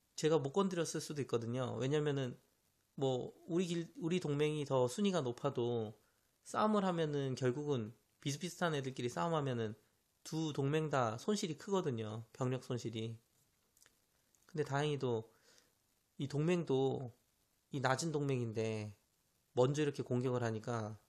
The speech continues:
이렇게 복수전을 할 수 있게 됐습니다. 이번에 기록 한번 볼까요?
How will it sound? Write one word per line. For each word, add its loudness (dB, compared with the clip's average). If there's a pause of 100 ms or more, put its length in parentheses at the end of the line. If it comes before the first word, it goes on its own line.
이렇게 -6
복수전을 -2
할 -4
수 -6
있게 -4
됐습니다. -6 (3750)
이번에 0
기록 0
한번 0
볼까요? -4